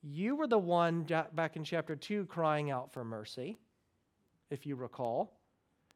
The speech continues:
And yet when God extends that same mercy to someone else, well, you're cross about it. It's interesting. He was happy for the Lord to show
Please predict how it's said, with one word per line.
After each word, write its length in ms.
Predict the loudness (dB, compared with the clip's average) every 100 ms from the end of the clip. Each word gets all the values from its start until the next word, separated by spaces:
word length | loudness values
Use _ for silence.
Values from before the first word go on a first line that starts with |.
| _ _ 2
And 180 | 6
yet 160 | 8 8
when 180 | 6 4
God 320 | 6 6 6
extends 440 | 4 2 2 4 4
that 180 | 4
same 240 | 2 2 4
mercy 360 | 4 0 -2 -4
to 340 | 0 0 -2
someone 340 | 0 2 4 6
else, 560 | 6 6 4 -2 -12 -6
well, 140 | -2
you're 180 | 0 0
cross 540 | -2 0 2 2 -2
about 260 | -6 -6 -8
it. 120 | -12 _ _ _ _ _ _ _ _ _ _ _ _ _ -20 -20 _ _ _ _ _ _ _ _ _ _ _ 0
It's 120 | 2
interesting. 520 | 4 4 6 6 4 -2 _ _ _ _ _ _ _ _ _ _ _ _ _
He 200 | 2 4
was 160 | 4 4
happy 480 | 4 4 4 2 0 -2
for 280 | 0 2 0 0
the 60 |
Lord 240 | 4 6 4
to 80 |
show 480 | 0 4 6 6 2